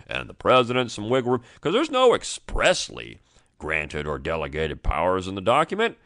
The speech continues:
Well, it's pretty funny that James I. Riddell would come out and say, "You know what? These powers are expressly given."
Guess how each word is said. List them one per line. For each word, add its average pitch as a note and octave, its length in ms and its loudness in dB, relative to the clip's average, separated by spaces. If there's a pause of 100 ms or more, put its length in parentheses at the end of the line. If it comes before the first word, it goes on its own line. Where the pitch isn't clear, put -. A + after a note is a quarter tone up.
(520)
Well, C#3+ 380 4
it's B2+ 100 -4
pretty E3 320 0
funny G3+ 320 2
that - 160 -8
James A#2+ 340 2
I. C3 120 6
Riddell C3 420 2
would A#2+ 140 -4
come G2 120 -4
out G#2+ 140 4
and G2+ 100 -8
say, G#2 160 -2
"You C#3+ 100 -4
know B3+ 100 0
what? A#3+ 100 0
These G3+ 160 -6
powers B2+ 380 4
are B2 100 4
expressly E3 880 0
given." A3+ 440 4